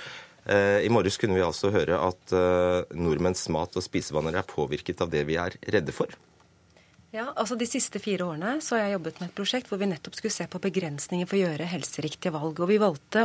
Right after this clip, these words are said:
Speaker 2: særskilt å fokusere på fisk og grønnsaker, nettopp fordi det er noe helsemyndighetene ønsker vi skal spise mer av. Og i tjue ti, da vi startet prosjektet, så spiste vi for lite av dette, og det er bare å konstatere at det gjør vi fremdeles. Så har vi sett på, eh, hva er det som gjør da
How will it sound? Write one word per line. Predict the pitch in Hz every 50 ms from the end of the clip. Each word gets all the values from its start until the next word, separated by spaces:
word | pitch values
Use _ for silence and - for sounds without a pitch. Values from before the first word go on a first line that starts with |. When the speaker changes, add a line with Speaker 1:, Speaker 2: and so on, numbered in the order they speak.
| 190 -
Speaker 2:
særskilt | - - 233 196 170 - - 208 226 - -
å | 202
fokusere | 196 196 - 214 - - 180 156 151 165
på | - - 190
fisk | - 190 - - -
og | 202 196 202
grønnsaker, | 190 185 - - 165 160 - - 247 277 285
nettopp | 240 196 180 - - 202 202 -
fordi | - 220 185 185
det | 185 196 180
er | 180 185
noe | 165 151 151 160 185 208 208 - - - - -
helsemyndighetene | - 175 160 - - 165 165 156 156 165 160 - 190 - -
ønsker | 190 175 143 - - - 147 156
vi | 156
skal | - - 180 -
spise | - 190 175 - - 185 180
mer | 165 151 151
av. | 170 208 277 339 320 - - - - - - - - - - -
Og | - 214
i | 180 233
tjue | 202 - - 220 185 180
ti, | - - - 220 220
da | 214 196
vi | 202
startet | - - - 202 160 - 175 -
prosjektet, | - 214 202 - 208 185 - - 254 262
så | - 254
spiste | - - - - - - - 165 151
vi | 170 180 190 - -
for | - - 202 190 160
lite | 156 139 - _ - - 190 202 196
av | - 190 190 185
dette, | 196 - - - 277 330 349 - - - - - - - - -
og | 240
det | 233 214
er | 202
bare | 196 196 175 170
å | -
konstatere | - 175 - - 190 185 - 175 156 156 185 202 -
at | 196 - 190
det | 180
gjør | 160 143
vi | 143 156
fremdeles. | - - 175 170 156 143 139 135 139 156 165 - - - - - - - - - - - - - - -
Så | - 240
har | 226
vi | 254
sett | 240 - - 160 - - - - - -
på, | 190
eh, | 190 185 185 190 185 185 185 190 - -
hva | 175 208 208
er | 196 185
det | -
som | - 226
gjør | 196 196 202 247 302
da | 311 254